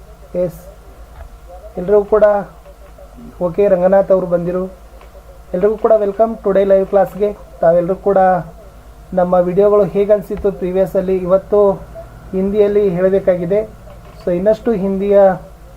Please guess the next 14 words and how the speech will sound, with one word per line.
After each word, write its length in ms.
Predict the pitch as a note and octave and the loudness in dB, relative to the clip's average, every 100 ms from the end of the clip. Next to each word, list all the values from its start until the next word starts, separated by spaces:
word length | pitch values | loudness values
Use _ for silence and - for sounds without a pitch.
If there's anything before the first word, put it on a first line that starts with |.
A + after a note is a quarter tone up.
| - - - | -20 -20 -6
ಕ್ಲಾಸಸ್‌ಗಳನ್ನು 680 | F#3+ F#3 G3 F3+ F#3+ F3+ F#3 | -2 0 -2 -2 0 0 0
ನಾನು 220 | F3+ F3+ | -2 -4
ನಿಮಗೆ 220 | F3+ F3+ | -4 -6
ಜೊತೆ 280 | F3 E3+ F3+ | -6 -6 -6
ಶೇರನ್ನು 440 | E3+ F3 F3 E3+ F3 | -6 -2 -2 -2 -2
ಮಾಡ್ತಾ 320 | E3 E3 E3+ | -2 0 -2
ಇದ್ದೀನಿ. 360 | D#3+ E3 G3+ - - - - - - - - - - - - - - E3 | -2 -4 -6 -10 -18 -20 -20 -20 -20 -20 -20 -20 -20 -20 -20 -20 -6 0
ಭಾಳಷ್ಟು 320 | F#3 G3 G#3 | 0 0 -4
ರೀತಿಯಾಗಿರ್ತಕ್ಕಂಥ 680 | F#3+ F#3+ F#3 F#3 F#3+ F#3+ F#3 | -2 -4 -4 -4 -2 -2 -2
ವಿಡಿಯೋಗಳನ್ನು 560 | F3+ E3+ F3+ F3+ F3+ | -2 -2 -2 -2 -4
ಪೋಸ್ಟ್ 380 | D#3+ D#3+ E3 G3+ | -4 -6 -6 -4
ಮಾಡಿದ್ದೆ 320 | F#3+ F3+ F3 | -4 -2 -4
ನಾನು 220 | F3 E3+ | -4 -4
ನಿಮಗೆ. 320 | E3 E3 F#3+ | -4 -4 -6